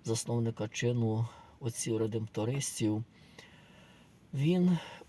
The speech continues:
у цьому вченні каже про такі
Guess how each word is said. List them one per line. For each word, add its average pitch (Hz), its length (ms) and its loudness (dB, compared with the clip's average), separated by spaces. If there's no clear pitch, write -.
у 127 420 2
цьому 147 320 -2
вченні 135 760 0
каже 127 640 2
про - 180 -6
такі 151 540 0